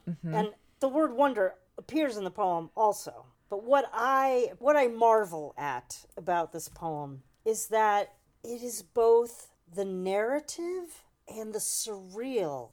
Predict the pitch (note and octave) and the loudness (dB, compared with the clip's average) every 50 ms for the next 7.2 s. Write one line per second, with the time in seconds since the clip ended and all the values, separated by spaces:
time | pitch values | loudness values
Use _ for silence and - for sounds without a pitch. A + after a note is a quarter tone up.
0 | _ - G3+ F#3+ F#3+ F#3+ F#3+ G3 G3 F#3+ E3 E3 E3+ F3 E3+ D#3+ D#3 D3 - - | _ -4 0 2 4 4 4 2 2 0 -2 -4 -4 -6 -6 -6 -6 -8 -8 -8
1 | - - - - - _ _ _ - A#3+ C4 C4 C4+ C#4 C#4 C#4 C#4 - C#4+ C#4+ | -8 -8 -10 -12 -16 _ _ _ -6 -4 -4 -2 0 0 -2 -2 -4 -4 -4 -2
2 | D4+ F4+ G#4+ A4+ A4 - - - - - - - - D4 E4 F4 F4 D#4 - E3 | -2 -2 -2 -4 -4 -6 -6 -6 -4 -4 -4 -4 -2 -2 0 0 0 -2 -4 -8
3 | D#3+ D#3 C#3+ C3+ B2+ A#2+ - - - _ - F#3 E3+ E3 - - D#3+ D#3+ D#3+ D#3 | -14 -14 -14 -16 -16 -18 -20 -20 -14 _ -8 -6 -6 -8 -8 -10 -10 -10 -10 -12
4 | D3 - - D#3 D3 C#3 C#3 C3+ C3 - _ _ - F3 F3+ F3 F3 F3+ F3 E3+ | -12 -12 -12 -12 -12 -12 -12 -16 -18 -20 _ _ -12 -10 -8 -6 -4 -4 -4 -4
5 | E3 E3+ E3+ - E3 D#3 - - E3+ D#3+ D#3 D3+ D3+ - - D3+ D3 C3+ C3 C3+ | -4 -6 -8 -12 -16 -16 -12 -10 -8 -8 -8 -8 -10 -12 -14 -14 -12 -12 -14 -16
6 | - _ - - G3+ - - - - - F#3+ G3+ A#3 B3 C4+ C#4 C4 - C#4 C4+ | -16 _ -10 -10 -8 -8 -8 -10 -12 -14 -14 -12 -8 -8 -8 -8 -8 -10 -10 -8
7 | C4+ A#3+ E4+ - | -8 -8 -10 -12